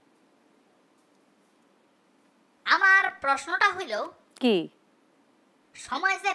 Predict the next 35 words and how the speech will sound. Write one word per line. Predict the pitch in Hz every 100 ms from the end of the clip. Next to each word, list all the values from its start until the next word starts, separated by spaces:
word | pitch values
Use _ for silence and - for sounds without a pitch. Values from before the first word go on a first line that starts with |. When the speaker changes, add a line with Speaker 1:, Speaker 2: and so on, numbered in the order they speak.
| -
Speaker 1:
পাল্টাইতেছে, | 208 381 427 392 - - - _ _ _ 190 -
জামাতের | 214 349 392 392
এইটা | 381 392 370
বুঝতে | 339 339 - 349 330 - _
এত | 302 359 240
দেরি | 254 339 320
হইল | 392 403
কেন? | 403 403 - _ _ _ _ _ _ _ - - - - - -
Speaker 2:
মুজিবুর | 277 202 170
রহমান | 170 156
মঞ্জু, | 160 175 139 143
সময় | - 294 330
যে | 233 214
পাল্টেছে | 233 262 202 - 160 -
সেটি | - 208
বুঝতে | 185 214 - 208
আসলে, | - 208 202
আহ, | - - - 180 170 151 -
আপনি | 214 - 226
যদিও | 269 277 370
খুব | - 311
সাম্প্রতিক | - 320 285 277
সময়ের | 285 254 240 208
এই | 220 214 -
রাজনীতির | 202 202 208
সাথে | - - 180 202
যুক্ত | 185 214
নন, | 185 185 226 - - -
কিন্তু | 220
তারপর | 269 262 285
বলছি | 214 214 208 -
এই | - 254 285 262
সংস্কারের | 269 240 254 - 254 240 240
কথা, | 220 254
আহ, | 240 - - - 175